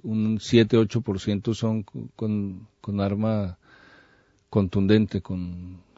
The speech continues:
un, un, un, con un puño o con un, una patada. O, es un poco, es un enigma en qué proporción exacta se,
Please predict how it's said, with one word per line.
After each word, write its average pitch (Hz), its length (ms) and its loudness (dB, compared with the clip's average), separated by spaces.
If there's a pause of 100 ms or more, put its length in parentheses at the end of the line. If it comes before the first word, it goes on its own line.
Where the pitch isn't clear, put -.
(120)
un, 110 280 -10
un, 104 720 -10
un, 123 440 -10
con 98 440 -8
un 107 200 -6
puño 120 420 6
o 90 100 -4
con 98 240 -8
un, 101 540 -4
una 104 140 -4
patada. 107 560 0
O, 92 200 -12 (920)
es 117 140 -2
un 143 100 4
poco, 143 760 6 (560)
es 123 200 -4
un 139 100 6
enigma 143 440 8 (240)
en 113 160 0
qué 117 160 6
proporción 123 600 4
exacta 127 500 2
se, 101 340 0